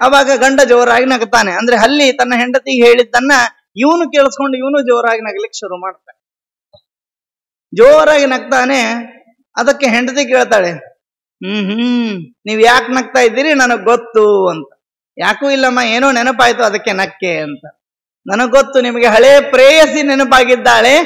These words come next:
ಅದಕ್ಕೆ ನಗ್ತಾ ಇದ್ದೀರಿ ನೀವು" ಅಂತ. ಅದಕ್ಕೆ ಅವ ಹೇಳ್ತಾನೆ, "ಇಲ್ಲ, ಏನಿಲ್ಲ, ಹಾಗೆ ನಗು ಬಂತು" ಅಂತ. "ಇಲ್ಲ, ನೀವು ಅದಕ್ಕೋಸ್ಕರನೇ ನಕ್ಕಿದ್ದು, ನನಗ್ ಗೊತ್ತು ಯಾರವಳು ಹೇಳಿ" ಅಂತ.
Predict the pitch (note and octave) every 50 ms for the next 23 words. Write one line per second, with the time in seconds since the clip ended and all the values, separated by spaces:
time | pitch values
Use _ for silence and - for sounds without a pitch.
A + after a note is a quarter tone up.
0 | - - - - - - F3 G3+ F3 A3+ B3 B3+ A#3+ A#3 G3+ - B3+ A#3+ A3+ A3+
1 | A3+ F#3+ A3 G#3+ G#3 G#3+ A3 G#3 G3+ G3 F#3 F3+ F3+ F3 E3+ D#3+ D3+ D3+ _ _
2 | _ _ _ _ _ _ _ _ _ _ _ _ _ _ _ _ _ _ _ _
3 | _ - F#3+ G3 A#3 A#3 A#3 B3 A#3+ G#3+ F#3+ F#3+ G3+ A3+ A3+ - - - - -
4 | _ _ _ _ _ _ _ _ _ _ _ _ E3+ F#3+ G#3+ G#3+ A3 A3 A3 A3
5 | A#3 A3 G#3 G3+ G#3+ A3 G#3+ A3+ A#3+ B3 A#3+ A3 A3 A3+ B3+ A#3+ A3 F3+ F3+ F#3+
6 | A3 B3 B3+ B3+ A#3+ A3 A3 G#3+ G3 G3 G#3 G#3+ B3 C4 B3 A3 F3 - _ _
7 | _ _ _ _ _ _ _ F3 F#3+ G3+ A3+ A3 G#3 G3 F#3+ F#3 - E3 E3 D#3+
8 | D#3 C#3+ - _ _ E3 F3+ G3+ G#3 G3+ F3+ - - _ _ _ _ _ _ _
9 | _ _ - E3 F3+ F#3 F3 E3+ G#3 G#3 - A3+ G#3 - - A3 A3+ A#3 C4 C4+
10 | C4 B3 - - A#3 A3 G3 F3 F#3 D#3+ - - - - F3+ F#3+ G#3 F#3+ G#3+ B3+
11 | A#3+ A#3+ B3 A3+ G3+ G3+ A3 A#3+ C4 C4+ C4+ C4 B3 A#3+ A#3 A3 G3 F#3 G3+ A3
12 | A#3 A#3 A3+ G#3+ G3+ F#3+ F#3 F3 E3 D#3 C3+ -